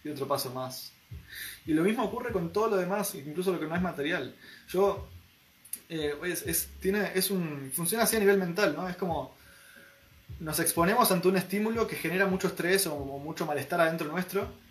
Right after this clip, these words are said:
Después procesamos eso. Eh, después, como, bueno, estamos sin eso y podemos meditar, procesar eso, no distraernos con otra cosa.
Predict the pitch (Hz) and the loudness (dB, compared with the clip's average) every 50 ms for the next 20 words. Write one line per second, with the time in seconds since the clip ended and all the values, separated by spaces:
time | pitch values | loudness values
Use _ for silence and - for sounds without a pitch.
0 | - - - - - 143 135 - 180 196 196 196 - - - _ - - - - | -20 -20 -20 -12 -12 -12 0 4 4 6 6 4 0 -4 -14 _ -20 -20 -20 -18
1 | - - - - - - 156 175 - 156 - 208 208 202 180 - 202 196 - 151 | -18 -18 -18 -14 -6 -4 -2 0 2 2 2 2 2 2 2 4 4 4 4 0
2 | 127 - - - - 147 131 131 - - 156 151 - - 135 139 139 135 131 127 | -2 -8 -14 -16 -12 -10 -10 -8 -6 -4 -4 -4 -4 -4 -6 -6 -4 -4 -6 -6
3 | 123 - 147 147 135 127 - - - - 135 131 - 175 180 170 - - 202 208 | -8 -6 -6 -6 -6 -6 -10 -16 -14 -14 -10 -4 -2 0 0 0 0 0 0 2
4 | 214 220 208 - 214 226 226 - - - _ _ _ _ - _ _ _ _ 160 | 2 2 2 2 0 -2 -4 -10 -18 -20 _ _ _ _ -20 _ _ _ _ -12
5 | 131 151 156 160 160 160 156 - - 151 139 139 139 139 139 156 165 180 208 - | -6 -4 -2 -2 -2 -2 -4 -6 -10 -10 -6 -6 -6 -4 4 4 4 4 4 -2
6 | - - - - - - - - - - - - - - - - - - - _ | -10 -18 -20 -20 -20 -20 -20 -20 -20 -20 -20 -20 -20 -20 -20 -20 -20 -20 -20 _
7 | _ _ _ _ _ _ _ _ _ _ _ _ - - - 156 131 147 147 135 | _ _ _ _ _ _ _ _ _ _ _ _ -10 -6 -4 -2 -2 0 4 6
8 | 180 190 175 156 - - 120 107 120 160 196 214 208 175 165 - 156 156 160 165 | 6 8 8 6 2 0 -4 -8 -4 0 2 4 4 2 2 0 0 2 2 2
9 | 165 165 151 - 156 156 147 147 147 139 139 131 131 - 113 | 2 0 -4 -4 -6 -8 -4 -4 -2 -2 -2 -4 -4 -6 -8